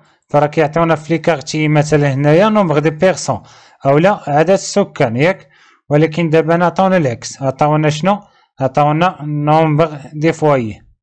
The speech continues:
أولا نومبر دي ميناج. مزيان، وقال لك كل فوايي شحال فيها؟ فيها ثلاثة ديال لي بيرسون، يعني ثلاثة د الناس. قال لك لي ديبونس كوميرسياليزابل دو،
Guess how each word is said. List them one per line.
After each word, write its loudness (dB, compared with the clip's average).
أولا 2
نومبر 0
دي -2
ميناج. -4
مزيان، 0
وقال 0
لك -4
كل 0
فوايي 0
شحال 0
فيها؟ 0
فيها 2
ثلاثة 0
ديال 0
لي 2
بيرسون، -4
يعني 0
ثلاثة 0
د -4
الناس. -6
قال 2
لك -6
لي 2
ديبونس 0
كوميرسياليزابل 0
دو، 2